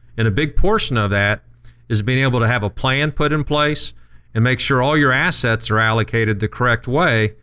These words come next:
So, so if the market does drop twenty to thirty percent, that you don't have to feel like you have to come out of retirement, you know, because you lost twenty to thirty percent of your net worth overnight. That's, that's the whole importance about doing the Rule of one hundred report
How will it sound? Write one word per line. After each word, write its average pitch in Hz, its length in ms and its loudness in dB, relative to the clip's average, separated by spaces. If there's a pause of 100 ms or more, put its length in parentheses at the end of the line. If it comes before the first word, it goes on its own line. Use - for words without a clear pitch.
(560)
So, 143 480 0
so 135 420 2
if 139 180 0
the 139 80 -2
market 151 380 0
does 156 280 0
drop 113 360 -2
twenty 113 320 2
to 95 100 -6
thirty 101 320 0
percent, 98 480 -4 (520)
that 120 320 -2 (120)
you 143 100 -2
don't 170 160 2
have 151 280 -2
to 131 120 -4
feel 156 200 -2
like 135 220 -2
you 127 80 0
have 123 100 -2
to 113 80 -6
come 127 200 -2
out 117 140 2
of 104 140 2
retirement, 113 640 0 (440)
you 127 120 -4
know, 120 100 2
because 127 320 0
you 135 120 2
lost 131 220 0
twenty 131 280 0
to 110 80 0
thirty 123 260 0
percent 120 300 -2
of 110 100 0
your 110 120 2
net 113 200 0
worth 127 260 0
overnight. 107 540 0 (560)
That's, 127 220 -6
that's - 260 -4
the 123 100 0
whole 139 380 2
importance 127 640 2
about 110 380 -2
doing 113 180 2
the 107 80 2
Rule 110 240 2
of 101 60 0
one 104 160 2
hundred 104 340 0
report 101 460 0